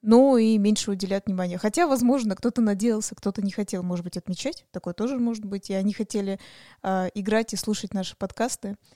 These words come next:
Но именно в эти моменты мы отдыхали. Ну как отдыхали? Мы отдыхали и играли, играли очень много игр. Прям вообще множество, множество. Поэтому есть что рассказать. И, честно скажем,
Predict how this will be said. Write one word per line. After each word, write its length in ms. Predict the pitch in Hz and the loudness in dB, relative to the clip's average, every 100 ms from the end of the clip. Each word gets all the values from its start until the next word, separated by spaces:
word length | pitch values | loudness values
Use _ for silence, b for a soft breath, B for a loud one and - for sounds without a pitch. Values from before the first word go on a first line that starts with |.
| _ _ _ | _ _ _
Но 240 | 214 254 320 | 4 4 4
именно 240 | 233 240 | 4 4
в 40 | |
эти 140 | 220 220 | 2 0
моменты 340 | 214 220 190 | 0 2 0
мы 140 | 185 190 | -2 -2
отдыхали. 480 | 185 - 349 349 381 _ _ _ _ - | -2 0 0 0 -6 _ _ _ _ -4
Ну 120 | 247 | 0
как 200 | 254 185 | 0 -2
отдыхали? 380 | 175 180 185 185 | -4 -8 -10 -2
Мы 180 | 202 202 | 0 2
отдыхали 480 | 196 - 480 294 214 - | -2 -4 -4 -4 -10 -14
и 400 | - 240 294 285 - | -8 -4 -2 -4 -2
играли, 560 | 220 180 185 214 226 | -2 0 2 2 2
играли 340 | 190 202 208 196 - | 0 0 0 -2 0
очень 440 | 220 214 202 - | 4 6 4 -2
много 260 | 190 185 185 | -4 -4 -6
игр. 320 | 196 202 196 - | -6 -6 -10 -4
Прям 240 | 190 190 | -2 -2
вообще 340 | 185 - 185 | -4 -6 -6
множество, 720 | 190 185 190 202 185 175 - 180 | -4 0 2 2 0 -6 -10 -8
множество. 520 | 185 220 233 - 196 | -4 -4 -6 -10 -10
Поэтому 440 | - 185 190 190 | -6 -4 -2 -4
есть 240 | 190 196 - | -2 -4 -4
что 140 | 190 | -6
рассказать. 420 | 190 - 220 311 - B B B | -6 -4 -2 -2 -4 B B B
И, 120 | 226 | -2
честно 300 | 196 302 311 | 0 -2 -2
скажем, 460 | 262 254 247 220 | -2 0 0 -2